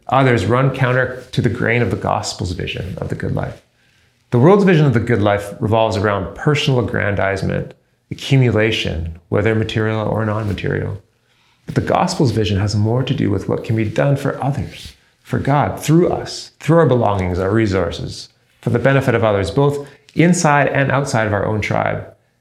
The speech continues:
including our enemies. "Do not love the world or anything in the world," First John says. "If anyone loves the world, the love of the Father is not in them.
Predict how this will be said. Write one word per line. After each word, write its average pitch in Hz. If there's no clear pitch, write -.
including 113
our 92
enemies. 85
"Do 127
not 143
love 143
the 143
world 123
or 113
anything 120
in 110
the 98
world," 87
First -
John -
says. -
"If -
anyone 147
loves 151
the 131
world, 107
the 107
love 104
of 113
the 110
Father 101
is 92
not 95
in 92
them. 82